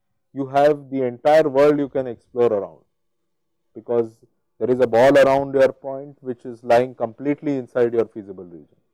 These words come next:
So, your algorithm or,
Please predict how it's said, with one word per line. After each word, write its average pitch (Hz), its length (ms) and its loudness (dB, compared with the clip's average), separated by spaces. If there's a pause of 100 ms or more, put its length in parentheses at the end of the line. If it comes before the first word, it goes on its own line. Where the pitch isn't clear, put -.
(2500)
So, 113 100 -4
your 113 200 0
algorithm 123 640 -8
or, 107 200 -6